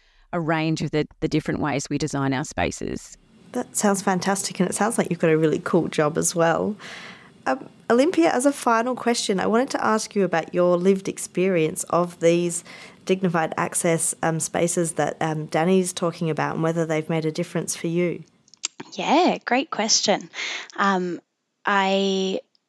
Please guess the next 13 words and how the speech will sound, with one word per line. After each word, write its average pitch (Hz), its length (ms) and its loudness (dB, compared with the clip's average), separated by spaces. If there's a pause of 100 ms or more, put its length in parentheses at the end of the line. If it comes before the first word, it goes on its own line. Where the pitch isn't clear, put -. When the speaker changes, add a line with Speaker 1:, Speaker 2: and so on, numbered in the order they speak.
(140)
Speaker 3:
would 214 180 2
say 180 220 0
absolutely, 165 800 0
and 160 120 0
I 165 120 -4
think, 165 460 -4 (380)
um, 165 640 -2 (460)
something 156 880 -2 (320)
that 170 120 0
I'm 156 120 0
very 151 180 -2
grateful 147 440 -4
to 139 560 -6